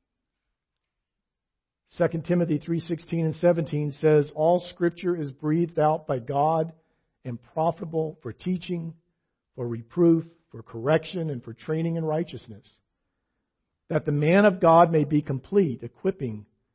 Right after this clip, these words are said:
equipped for every good work." It is through the Scriptures that God makes himself known to humankind.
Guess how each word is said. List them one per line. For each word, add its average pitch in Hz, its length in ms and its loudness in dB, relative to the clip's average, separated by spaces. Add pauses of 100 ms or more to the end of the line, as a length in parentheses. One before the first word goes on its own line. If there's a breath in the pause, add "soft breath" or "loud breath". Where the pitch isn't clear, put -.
(400)
equipped 175 520 0 (140)
for 131 200 -6
every 135 420 -4 (180)
good 131 180 -14
work." 131 420 -10 (2000)
It 160 100 0
is 156 240 0
through 208 340 4
the 220 100 4
Scriptures - 800 -4 (1000)
that 131 160 -4
God 170 400 4
makes 165 360 2
himself 151 580 -4
known 135 560 -6 (920)
to 135 420 -6 (240)
humankind. 151 720 -6